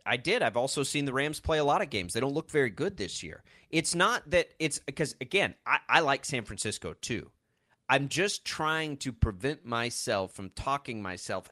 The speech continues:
out of Philadelphia based on the fact that they've played a weak schedule, because they've dominated their weak schedule. When every other team in the N F C, like, we're trying to make a case for four and four San Francisco, who has losses to Chicago,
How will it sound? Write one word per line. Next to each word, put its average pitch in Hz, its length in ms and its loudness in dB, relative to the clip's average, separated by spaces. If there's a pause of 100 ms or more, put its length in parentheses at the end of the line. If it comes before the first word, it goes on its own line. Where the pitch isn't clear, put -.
out 143 240 4
of 170 100 -2
Philadelphia 110 960 -2 (580)
based 135 380 0
on 139 160 2
the 123 80 -4
fact 123 300 0
that 117 100 -12
they've 104 180 -6
played 127 200 -2
a 113 40 -2
weak 107 160 -8
schedule, 165 300 -2
because 127 280 -4
they've 113 280 -4
dominated 127 600 4
their 87 120 -2
weak 80 240 -10
schedule. - 480 -10 (280)
When 147 220 0 (120)
every 262 380 2
other 240 180 2
team 214 340 -2
in 160 100 0
the 151 140 0
N 151 80 2
F 139 140 0
C, - 480 -4 (760)
like, 165 180 2
we're 175 60 2
trying 240 240 2
to 233 60 -2
make 180 200 -2
a 135 40 -10
case 214 280 0
for - 120 -4
four 185 300 0
and 170 140 -2
four 151 180 -2
San 160 220 -2
Francisco, 165 560 -4
who 156 80 2
has 127 160 2
losses 147 480 2
to - 140 -10
Chicago, 185 840 0